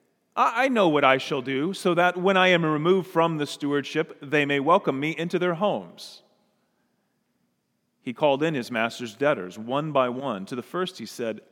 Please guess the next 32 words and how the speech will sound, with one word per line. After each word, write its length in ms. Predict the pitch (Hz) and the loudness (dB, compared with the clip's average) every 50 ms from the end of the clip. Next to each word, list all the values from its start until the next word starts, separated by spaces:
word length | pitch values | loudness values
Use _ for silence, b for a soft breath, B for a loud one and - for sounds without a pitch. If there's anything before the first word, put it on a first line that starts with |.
| _ - - | _ -12 -2
'How 100 | - 240 | -2 -2
much 300 | 302 320 311 - - - | 0 -2 -4 -6 -6 -10
do 80 | - 202 | -8 -8
you 240 | 190 185 196 196 - | -6 -6 -8 -8 -6
owe 240 | - 147 131 127 | -4 -4 -4 -4
my 180 | 135 147 147 160 | -4 -4 -4 -4
master?' 640 | 170 180 196 208 226 214 - - - 92 82 - - _ _ _ _ _ _ _ _ _ _ _ _ _ _ _ _ _ _ _ _ _ _ _ _ | -4 -4 -4 -6 -6 -8 -10 -16 -18 -20 -20 -20 -20 _ _ _ _ _ _ _ _ _ _ _ _ _ _ _ _ _ _ _ _ _ _ _ _
He 140 | _ 123 123 | _ -8 -4
replied, 480 | 131 131 127 143 139 131 131 131 123 | -4 -4 -2 2 4 4 4 4 0
One 180 | 123 139 160 180 | -2 -4 -4 -4
hundred 460 | 170 - 175 180 165 135 123 117 117 | -2 -4 -4 -4 -2 -4 -6 -6 -4
measures 400 | 120 127 135 123 117 110 101 104 | -4 -4 -4 -4 -6 -8 -8 -8
of 100 | 110 - - - | -10 -10 -8 -6
olive 380 | - 135 139 123 107 92 85 | -4 -4 -4 -4 -6 -10 -10
oil.' 340 | 90 90 87 82 78 87 - _ _ _ _ _ _ _ _ _ _ _ _ _ _ _ _ _ _ _ _ _ _ _ _ _ _ _ _ _ _ _ _ _ _ | -12 -12 -12 -12 -12 -16 -20 _ _ _ _ _ _ _ _ _ _ _ _ _ _ _ _ _ _ _ _ _ _ _ _ _ _ _ _ _ _ _ _ _ _
He 80 | 196 185 | -4 0
said 220 | - 208 214 196 | 2 2 2 4
to 80 | 190 160 | 2 0
him, 200 | 151 156 143 123 | 0 -2 -4 -4
'Here 220 | - - 190 214 | -4 -2 0 0
is 140 | 202 160 135 | 0 0 0
your 100 | 147 135 | -2 -4
promissory 600 | - - 135 131 127 120 - - 120 117 113 110 | -2 -2 -2 -2 -2 -4 -8 -6 -6 -4 -4 -4
note. 320 | 107 104 101 110 147 - - _ _ _ b b b b b | -4 -4 -4 -6 -6 -10 -16 _ _ _ b b b b b
Sit 160 | - 220 190 | 0 2 4
down 260 | 190 190 185 165 127 | 4 4 4 4 2
and 140 | 120 131 - | -2 -4 -2
quickly 380 | - 208 202 202 - 135 113 | 0 0 0 0 0 -4 -4
write 240 | 98 101 151 170 - | 0 0 0 0 0
one 180 | - 175 170 160 | -2 -4 -4 -4
for 140 | - 131 110 | -6 -10 -14
fifty.' 640 | - - - 170 175 - - - 82 - - _ | -12 -8 -8 -8 -8 -8 -16 -20 -20 -20 -20 _